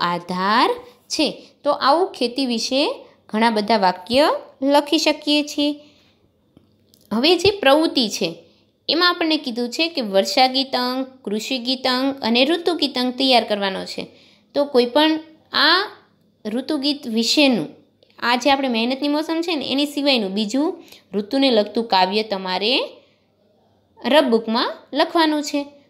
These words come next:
અને આ કાવ્યને કંઠસ્થ કરી કરવાનું છે, એટલે કે પાકું કરવાનું છે. બરાબર? તો અહીં આપણો આ પાઠ, એટલે કે આ કાવ્ય, કાવ્ય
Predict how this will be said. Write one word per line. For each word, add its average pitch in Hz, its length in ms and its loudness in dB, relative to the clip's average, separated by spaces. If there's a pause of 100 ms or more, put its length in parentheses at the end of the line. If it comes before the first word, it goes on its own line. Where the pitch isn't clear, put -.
(120)
અને 302 220 0 (300)
આ 277 60 2 (120)
કાવ્યને 311 380 0 (160)
કંઠસ્થ 254 540 -6 (100)
કરી 285 280 0 (840)
કરવાનું 262 400 2
છે, - 80 -6
એટલે 269 160 -2
કે 427 100 -2
પાકું 339 380 -2
કરવાનું 190 400 -2
છે. - 80 -12
બરાબર? 453 340 -4 (420)
તો 247 60 0 (140)
અહીં 330 240 4
આપણો 233 320 0 (1000)
આ 311 220 4
પાઠ, 214 320 0
એટલે 254 220 -6
કે 285 120 -8 (200)
આ 339 60 0 (120)
કાવ્ય, 214 380 0
કાવ્ય 214 440 -4